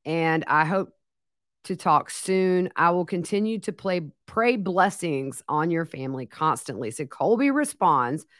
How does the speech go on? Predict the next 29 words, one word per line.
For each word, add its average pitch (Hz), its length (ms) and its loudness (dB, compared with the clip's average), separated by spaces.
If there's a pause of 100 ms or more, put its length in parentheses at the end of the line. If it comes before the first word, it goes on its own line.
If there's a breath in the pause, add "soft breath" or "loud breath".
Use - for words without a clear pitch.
(720 soft breath)
"Okay, 269 320 4
Mom, 185 300 6
I 185 60 6
love 202 320 4
you. 147 220 -4
Please 240 420 -4
be 277 180 2
smart 180 480 0
and 190 160 -2
take - 240 -4
care 180 220 0
of 170 100 -4
the 175 80 -4
kids 147 320 -4 (100)
and 226 280 2
yourself. 135 500 -2 (100)
I 156 120 2
don't 151 200 0
know 156 160 0
what's 165 300 -2
going 214 360 0
on, 165 260 4
but 156 120 0
I'm 147 140 0
praying 156 400 -2
for - 180 -4
all 170 280 2
of 156 100 -6
you. 98 280 -8